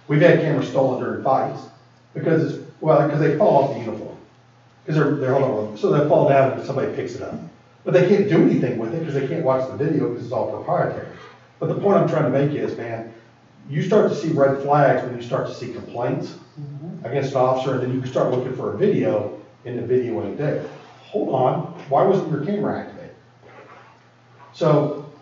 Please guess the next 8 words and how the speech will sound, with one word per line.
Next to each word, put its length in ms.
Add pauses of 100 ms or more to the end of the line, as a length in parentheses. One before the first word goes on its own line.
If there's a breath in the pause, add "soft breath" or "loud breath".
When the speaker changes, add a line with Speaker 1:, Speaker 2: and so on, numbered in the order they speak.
(600)
Speaker 1:
we 160
are 200
probably 600
the 40
most 360
closely 480
watched 560 (800)
professional, 1000